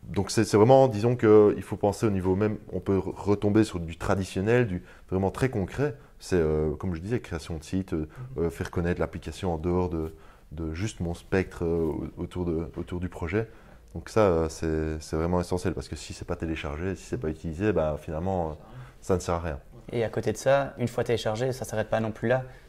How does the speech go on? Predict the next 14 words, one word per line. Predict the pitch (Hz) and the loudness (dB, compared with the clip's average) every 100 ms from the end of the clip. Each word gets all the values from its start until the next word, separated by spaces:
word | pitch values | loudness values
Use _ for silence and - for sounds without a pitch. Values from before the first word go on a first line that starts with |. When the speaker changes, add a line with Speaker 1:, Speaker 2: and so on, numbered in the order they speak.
| - - | -20 -10
Speaker 3:
Il | 110 | -2
faut | 117 | 2
aussi | 113 127 | 2 2
que | 117 | 0
l'application | 110 113 110 123 117 | 0 -2 -2 -2 -2
ait | 107 | -2
été | - 104 101 - | -2 0 -2 -4
finalement | - 107 107 104 | -8 -4 -2 4
bien | 113 | 4
pensée | 110 117 - 135 | 4 0 0 -4
pour | - | -4
que | - | -4
l'utilisateur | 104 101 - 110 104 | -2 -2 -2 -4 -4
l'apprécie. | 104 - - 135 143 | -4 -4 -4 -4 -6